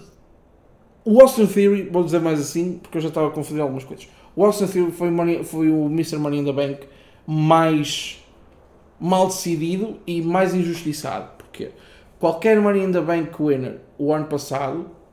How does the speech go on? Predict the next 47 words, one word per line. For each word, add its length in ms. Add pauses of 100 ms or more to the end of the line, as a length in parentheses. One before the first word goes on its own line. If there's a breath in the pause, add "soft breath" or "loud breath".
ia 200
ser 260
completamente 680
destruído, 580
ia 120
ser 140
uma 140
mala 220
desperdiçada. 680 (340 loud breath)
Fosse 420
ele 460 (300 loud breath)
o, 460
eh, 60
Austin 260
Theory, 680
fosse 300
esse 160
o 40
Carmelo 460
Hayes, 540 (100)
fosse 380
ele 120
o 60
Seth 320
Rollins. 460
Porquê? 360 (520 soft breath)
Porque 240
só 200
havia 460 (180)
um 160
campeão, 460 (520)
que 80
era 80
o 60
Roman, 320
o 80
Roman 300
Reigns. 360
Era 160
muito 220
difícil 400
tirar 260
o 80
título 280
ao 60
Roman 200
Reigns. 340